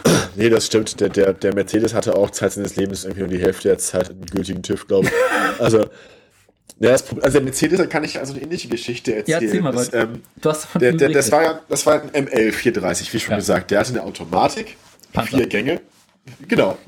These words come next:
Speaker 1: Panzerautomatik, vier Gänge, Automatik.
Speaker 2: Ja, ganz
Speaker 1: Ähm,
Speaker 2: modern.
Speaker 1: Naja, wie gesagt, das Ding kon-, ko-, konzeptioniert irgendwie neunzehnhundertneunundneunzig, zweitausend, der Zeitraum.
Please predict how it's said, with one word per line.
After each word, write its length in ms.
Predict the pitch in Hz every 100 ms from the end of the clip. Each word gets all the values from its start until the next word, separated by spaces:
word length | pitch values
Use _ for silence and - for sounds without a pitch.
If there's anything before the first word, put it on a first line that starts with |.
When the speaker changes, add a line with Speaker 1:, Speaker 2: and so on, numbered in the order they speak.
| 139
Speaker 1:
Panzerautomatik, 640 | 147 139 110 110 104 98 101
vier 160 | 156
Gänge, 320 | 156 147 156 135
Automatik. 580 | 123 123 135 135 - _ - - - - _ _ _ _ _
Speaker 2:
Ja, 100 | 123
ganz 240 | 107 120 170
Speaker 1:
Ähm, 60 |
Speaker 2:
modern. 440 | 160 131 143 175 - - - - - _ _ _ - - -
Speaker 1:
Naja, 260 | 180 160
wie 120 | 151 147
gesagt, 420 | 143 147 139 -
das 140 | 123
Ding 240 | 151 151 - -
kon-, 180 | - 143
ko-, 240 | 139 -
konzeptioniert 680 | - - 139 151 - 139 147
irgendwie 200 | 139 135
neunzehnhundertneunundneunzig, 880 | 127 135 127 131 131 127 139 139 135
zweitausend, 720 | - 120 127 127 123 - -
der 80 | 113
Zeitraum. 440 | - 113 - 98